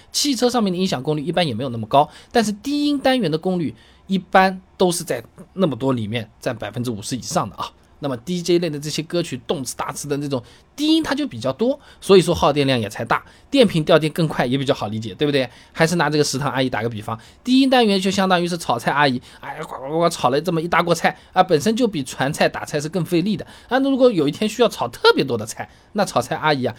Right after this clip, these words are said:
就比另外两个阿姨辛苦不少啊，汗都出来了。那么熄火后听这个D J这种歌啊，它会不会听到没电？理论上是这样的，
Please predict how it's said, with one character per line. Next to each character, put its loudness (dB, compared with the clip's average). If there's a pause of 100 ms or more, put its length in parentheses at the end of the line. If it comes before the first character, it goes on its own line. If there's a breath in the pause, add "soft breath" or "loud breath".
(160 loud breath)
就 0
比 -2
另 2
外 2
两 -4
个 -6
阿 -6
姨 -4
辛 -4
苦 -10
不 -10
少 -8
啊， -8
汗 -2
都 -4
出 -10
来 -8
了。 -10 (600 soft breath)
那 6
么 8
熄 4
火 4
后 -2
听 0
这 -4
个 0 (200)
D -2
J 0
这 -4
种 -2
歌 2
啊， 0 (440)
它 0
会 2
不 2
会 0
听 -2
到 -2
没 -12 (120)
电？ 0 (300)
理 0
论 4
上 2
是 -2
这 0
样 2
的， -10